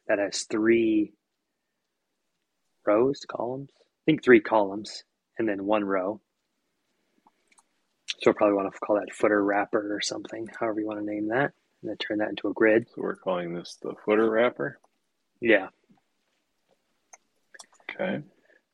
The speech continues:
Speaker 1: All right, throw it in the grid. Give us three columns, one row.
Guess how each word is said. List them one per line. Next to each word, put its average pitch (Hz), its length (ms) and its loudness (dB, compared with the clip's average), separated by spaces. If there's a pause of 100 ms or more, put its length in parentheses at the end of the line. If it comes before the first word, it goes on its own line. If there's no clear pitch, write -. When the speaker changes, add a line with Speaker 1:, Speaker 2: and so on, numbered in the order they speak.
(140)
Speaker 1:
All 135 80 6
right, 110 160 2
throw 127 120 6
it 120 40 4
in 110 60 -4
the 107 60 -2
grid. 143 360 10 (220)
Give 110 120 -2
us 107 140 -8
three 123 240 2
columns, 123 840 -2 (400)
one 113 320 0
row. 120 400 6